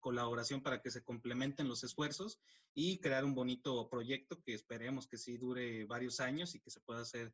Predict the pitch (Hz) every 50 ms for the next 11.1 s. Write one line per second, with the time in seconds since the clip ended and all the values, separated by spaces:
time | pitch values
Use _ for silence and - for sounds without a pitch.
0 | _ - 113 104 113 113 123 127 120 - 123 120 - 120 110 110 - 123 123 123
1 | 120 - - 120 117 127 131 135 139 135 127 123 _ - - - - - - _
2 | _ 165 190 208 180 180 143 156 180 190 185 185 190 202 190 185 196 196 190 196
3 | 202 226 240 - - 120 233 - _ - 269 - 135 135 - - - 123 120 123
4 | - - - - - 127 123 123 127 120 110 - 110 - - 143 160 165 165 160
5 | 135 - - - - 107 107 - 123 123 - - 107 - - 113 - _ 127 123
6 | 113 110 104 98 98 _ - 110 107 107 127 139 156 151 - 185 208 262 - _
7 | _ - _ _ _ - 139 151 165 175 180 185 165 135 123 120 113 - 135 120
8 | 113 - 131 117 107 120 113 - 131 135 143 _ 120 107 - - 113 120 120 117
9 | 117 117 117 113 - _ 117 113 117 120 117 - - - - 113 113 120 120 120
10 | 113 - 127 120 120 120 117 - 107 107 107 104 - 110 - - 180 175 - 214
11 | 233 262